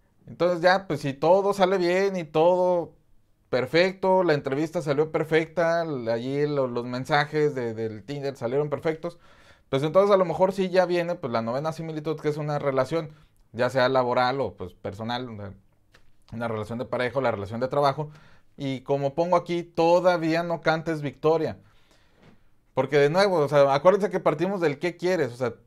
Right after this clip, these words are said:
yo quiero creer, quiero creer, no sé, cada quien, no los voy a juzgar, pero quiero creer que tú lo que buscas con una pareja, pues, es durar con la pareja, y quiero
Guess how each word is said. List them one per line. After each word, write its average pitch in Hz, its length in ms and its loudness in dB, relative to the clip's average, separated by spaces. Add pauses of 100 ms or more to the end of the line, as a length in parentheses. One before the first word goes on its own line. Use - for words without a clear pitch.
(140)
yo 151 420 -2
quiero 196 320 0
creer, 160 420 2 (420)
quiero 135 480 -2
creer, 143 300 -2
no 151 160 -6
sé, 127 280 -6
cada 135 260 0
quien, 131 340 -4
no 123 100 -4
los 117 140 -4
voy 117 120 -2
a 123 60 -2
juzgar, 131 480 -2
pero 117 200 -4
quiero 151 240 0
creer 156 300 2
que 156 140 -6
tú 156 200 -4
lo 170 120 -2
que 165 80 -10
buscas 156 540 -4
con 110 200 -8
una 147 180 -8
pareja, 147 340 0
pues, 110 160 -12
es 120 100 -8
durar 131 300 0
con 147 120 -2
la 151 120 -2
pareja, 151 500 0
y 143 100 -10
quiero 143 440 -2